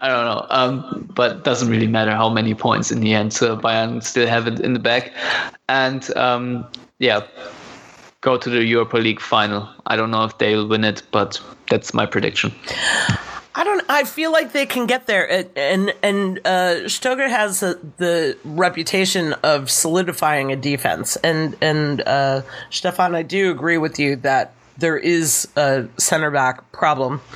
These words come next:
Speaker 2: at Dortmund, and, um, perhaps is, is that, is that Bosch's fault though? L-, l-, so, so Bosch, a-, as far as I'm aware from what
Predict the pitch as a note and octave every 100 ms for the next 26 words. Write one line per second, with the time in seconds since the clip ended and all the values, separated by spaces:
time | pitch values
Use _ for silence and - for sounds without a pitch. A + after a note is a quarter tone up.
0 | - - - - - D3+ C3 D3 B2+ B2+
1 | C3 - - - - - D#3+ D3+ D3 C#3
2 | - C#3+ C#3 C3+ C3 C3+ C3 - - -
3 | - - - - - - _ - E3 F3+
4 | E3+ E3 - - - - - - - -
5 | A3 F#3 - - - - - - - -
6 | - - - _ G#3 C#4 D4 C#4+ - -
7 | _ G3+ G3 C4+ G#3+ F#3 G3+ - B3+ -
8 | C4 C4+ G#3+ C4 C4+ - G3+ F3 F#3 A#3+
9 | - - - B3 A#3 A#3 - G#3 A#3+ A3
10 | G#3+ G#3 - - - - - - - -
11 | - - - - B3 B3 G3 - - F#3
12 | - _ G3+ G3 - A#3 G3+ - D#3+ G#3
13 | G3+ E3 D3 C3 C#3 C3+ - D#3+ D3 C#3+
14 | - D#3 D#3